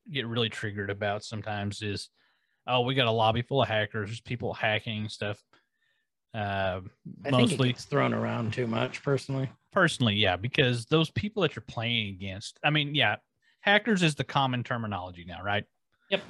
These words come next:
Speaker 1: It's the people that are cheating at the games or running hacks. They're, but they're not the hackers. They're the guy that went out and spent nine ninety-nine
Speaker 2: They've been
Speaker 1: a month for some
Speaker 2: and
Speaker 1: scripts.
Speaker 2: and, yeah.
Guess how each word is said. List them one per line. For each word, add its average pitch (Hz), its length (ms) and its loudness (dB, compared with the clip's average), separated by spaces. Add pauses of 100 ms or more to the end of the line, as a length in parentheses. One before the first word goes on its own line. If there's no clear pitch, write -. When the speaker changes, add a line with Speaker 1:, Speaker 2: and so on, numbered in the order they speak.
(120)
Speaker 1:
It's - 100 -12
the 127 80 -8
people 131 220 2
that 120 120 6
are 110 60 0
cheating 123 320 2
at 110 80 -2
the 127 60 -4
games 110 360 2
or 107 60 -2
running 143 280 6
hacks. 123 420 2 (800)
They're, 127 320 -2 (300)
but - 160 2
they're 180 180 6
not 170 240 6
the 139 80 0
hackers. - 600 -4 (1400)
They're 156 220 4
the 160 80 4
guy 143 240 8
that 135 100 2
went 139 160 4
out 135 160 4
and 135 120 -4 (220)
spent 131 420 0 (1300)
nine 131 320 2
ninety-nine 131 380 8
Speaker 2:
They've 135 80 6
been 127 100 2
Speaker 1:
a - 20 2
month 131 280 4 (460)
for 147 120 -2
some 123 120 -6
Speaker 2:
and 110 60 -6
Speaker 1:
scripts. - 640 2 (400)
Speaker 2:
and, 151 280 0 (120)
yeah. 147 220 0